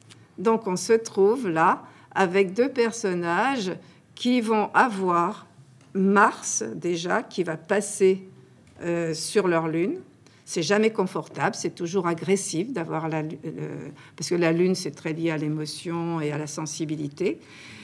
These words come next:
Et en plus, euh, Mars, euh, Uranus, au mois de mai, cette année,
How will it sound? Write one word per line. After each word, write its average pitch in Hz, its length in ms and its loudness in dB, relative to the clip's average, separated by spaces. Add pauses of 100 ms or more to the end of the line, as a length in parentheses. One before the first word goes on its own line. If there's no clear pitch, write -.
(160)
Et 339 200 8
en 247 100 6
plus, - 500 -2
euh, 165 1160 0
Mars, 175 640 4 (200)
euh, 175 160 0 (160)
Uranus, 233 680 2 (680)
au 302 100 8
mois 269 200 6
de 190 160 6
mai, 175 340 0 (640)
cette 202 300 0
année, 165 360 0